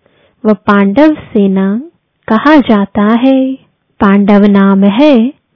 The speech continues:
महारथियों पर, शक्तियों की फिर शेर पर सवारी दिखाते हैं। तो बाप कहते हैं, "जैसे कल्प पहले सहज राजयोग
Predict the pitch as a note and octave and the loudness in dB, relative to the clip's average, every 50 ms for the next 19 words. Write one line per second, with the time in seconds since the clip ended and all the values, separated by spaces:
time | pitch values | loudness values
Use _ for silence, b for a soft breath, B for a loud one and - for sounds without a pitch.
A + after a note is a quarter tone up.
0 | - G#3 G3+ G#3 G3+ G#3+ G3+ G3+ G3+ G3+ F#3+ - - - A3+ G#3+ G#3+ A3 A3+ A#3 | -4 -2 -2 0 0 0 0 0 0 0 -2 -4 -6 -4 -2 0 0 0 -2 -2
1 | - - C4 C4 C4 C4 C4 - - _ _ _ _ _ _ _ _ _ _ _ | -2 -2 -2 0 0 -2 -4 -6 -10 _ _ _ _ _ _ _ _ _ _ _
2 | _ - - - - - G#3+ - - - - G#3+ G#3 G3+ G3+ G3 F#3+ F#3+ - A3+ | _ -20 -16 -8 -4 -4 -4 -4 -4 -4 -2 0 0 0 0 -2 -4 -4 -2 -2
3 | A3 A3 G#3 A3+ C#4 D#4 - _ _ _ _ _ _ _ _ _ _ - - A#3+ | 0 0 0 -2 -6 -10 -12 _ _ _ _ _ _ _ _ _ _ -4 0 0
4 | G#3+ G#3+ G3+ - - - B3 A#3+ C#4 D#4 D#4 - - A3+ G#3+ G#3 G#3 - - - | 2 2 0 -2 -4 0 2 2 2 2 2 0 0 0 0 -2 -2 -6 -6 -4
5 | A3+ G#3 G3 G3+ G3+ G3 G3 G3 G#3+ G#3 G#3 A#3 D4 D#4+ _ _ _ _ - G#3+ | -2 0 0 0 0 0 0 0 -2 -2 -4 -4 -8 -12 _ _ _ _ -8 -4
6 | F#3 A3 G3+ - - - G3+ F#3+ F#3+ _ - A3 G#3 A3+ A#3 - C#4 C4+ C4+ C4+ | -2 -2 -2 -4 -4 -6 -4 -4 -4 _ -2 0 0 0 -2 -2 -2 -2 -2 -4
7 | C4+ C4+ - _ _ _ _ _ _ _ _ _ _ _ _ _ _ _ _ _ | -6 -8 -12 _ _ _ _ _ _ _ _ _ _ _ _ _ _ _ _ _
8 | _ _ - G#3 F#3 G3 G3 F#3+ G3 G3 - - - G3+ G#3 G#3 G3+ - - G#3 | _ _ -2 -2 0 0 -2 -2 -4 -6 -6 -6 -4 -2 -2 -2 -4 -4 -4 -4
9 | G3+ G3 G3 G3 F#3+ - C#4+ D4+ C#4+ A#3 G3 A3 C4+ _ _ _ _ _ _ _ | -2 -2 -2 -2 -4 -2 -2 -2 0 -2 -2 -4 -8 _ _ _ _ _ _ _
10 | _ - A#3 G3 A3+ G3+ - A#3 G3 - _ - A#3+ C#4 D4 - - G#3+ - - | _ -12 -6 -4 -4 -2 0 -2 -4 -2 _ -2 0 0 0 -2 -6 -8 -6 -4
11 | G3+ G#3 G#3+ G#3 G3 G3+ G3+ G3+ G#3 A#3+ C#4+ _ _ _ _ _ _ _ _ _ | -2 -2 -2 -2 -2 -2 -2 -2 -2 -4 -6 _ _ _ _ _ _ _ _ _
12 | _ - - A#3 G#3 G#3+ C#4+ D#4+ B3+ - B3 A3 G#3+ G3+ F#3+ G3 F#3+ - - G#3 | _ -6 -2 -2 0 2 2 0 0 0 0 0 0 0 -2 -2 -4 -4 -4 -2
13 | G3 G3+ G#3 G#3 G#3 G#3+ C4 - | 0 0 0 0 0 0 -2 -4